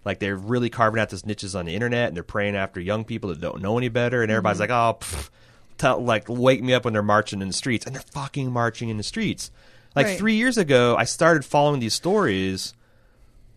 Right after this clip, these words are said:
Speaker 1: It looks like there's a credible case that there is this secret cabal of wealthy and powerful and politically connected people that are running pedophile rings at the highest levels.
Speaker 2: Three years ago, you said?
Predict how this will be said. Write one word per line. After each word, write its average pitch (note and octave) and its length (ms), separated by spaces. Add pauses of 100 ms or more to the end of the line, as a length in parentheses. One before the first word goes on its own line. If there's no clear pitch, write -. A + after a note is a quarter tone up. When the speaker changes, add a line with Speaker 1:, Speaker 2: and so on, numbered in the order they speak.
(140)
Speaker 1:
It D#3+ 240
looks D#3+ 380
like C4 160
there's F#3+ 200
a D3+ 60
credible D#3+ 500
case G3+ 480
that A#2 160
there C#3+ 200
is C3 200
this B2+ 440 (380)
secret - 580
cabal C3+ 880 (560)
of G#2 380
wealthy D#3+ 720
and A#2+ 180
powerful C#3 540
and B2 100
politically C3+ 400
connected B2 560
people A2 520
that G#2+ 180
are G#2+ 100
running B2+ 300
pedophile F2+ 640
rings D#2+ 480
at G#2 140
the G#2 120
highest D3 520
levels. G#2+ 640
Speaker 2:
Three G3 180
years G3 220
ago, A3 160
you A3+ 160
said? B3 260